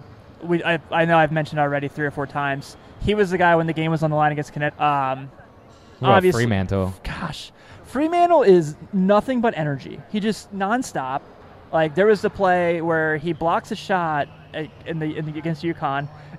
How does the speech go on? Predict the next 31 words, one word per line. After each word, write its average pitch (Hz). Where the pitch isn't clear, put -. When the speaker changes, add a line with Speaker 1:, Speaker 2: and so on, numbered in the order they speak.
Speaker 1:
and 170
then 175
comes 269
down 254
the 233
court 226
with 190
Paul, 180
and 160
Paul 190
feeds 202
him 185
the 165
bounce 165
pass, 131
and 165
he 165
gets 165
the 160
layup, 147
like, 139
in, 147
in 151
this 151
one 170
span. 151
It's 143
like, 135
holy 320
hell. 208
Speaker 2:
Yeah. 110